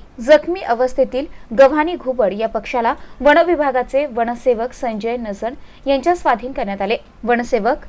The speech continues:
संजय नजन यांनी सांगितले की हे घुबड प्रजातीचे प्राणी मांसाहारी असून ही प्रजाती रात्रीचा संचार करत असते.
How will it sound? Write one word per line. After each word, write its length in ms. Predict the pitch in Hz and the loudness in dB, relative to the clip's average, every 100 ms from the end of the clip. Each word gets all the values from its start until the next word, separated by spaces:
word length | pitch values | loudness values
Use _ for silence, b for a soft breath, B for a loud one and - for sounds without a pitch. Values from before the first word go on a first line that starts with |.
| b b b | b b b
संजय 420 | 320 294 285 359 | 4 4 4 -2
नजन 600 | 285 247 240 202 - - | -2 -6 -6 -8 -10 -4
यांनी 320 | 226 233 277 - b b - | -2 -2 -4 -6 b b 2
सांगितले 480 | 262 254 330 220 175 - - - | 2 2 -6 -6 -8 -12 -8 0
की 80 | |
हे 140 | 392 415 | 2 2
घुबड 400 | 294 269 262 311 | -2 0 2 2
प्रजातीचे 600 | 254 220 254 254 214 262 | -2 -2 -4 -4 -4 -4
प्राणी 360 | 262 208 214 254 262 | -2 -4 -4 -10 0
मांसाहारी 680 | 277 269 359 349 302 277 | 2 2 0 -4 -2 -4
असून 380 | - 277 - 214 233 - 349 | -4 -8 -8 -12 -12 -6 -2
ही 60 | |
प्रजाती 540 | 381 285 240 247 254 269 | 2 2 2 0 0 -2
रात्रीचा 560 | 226 208 262 254 240 | -2 -4 -8 -4 -6
संचार 460 | - 262 220 247 247 | -4 -6 -6 -6 -8
करत 320 | - 202 196 | -4 -4 -2
असते. 300 | 196 - 233 | -4 -2 -4